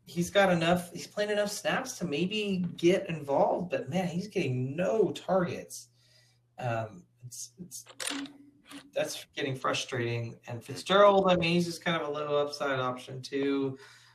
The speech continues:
Um, Isabella, it seems like he's not even playing enough snaps. He had those two touchdowns. It's gonna probably be the best game of the season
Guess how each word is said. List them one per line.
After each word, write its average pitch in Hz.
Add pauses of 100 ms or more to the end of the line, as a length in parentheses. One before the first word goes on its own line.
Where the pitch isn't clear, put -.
(220)
Um, 117
Isabella, 143
it 139
seems 139
like 127 (140)
he's 156
not 151
even 131
playing 139
enough 131
snaps. 135
He 143
had 139
those 127
two 139
touchdowns. 131
It's 127
gonna 127
probably 123
be 123
the -
best 123
game 131 (180)
of 127
the -
season 120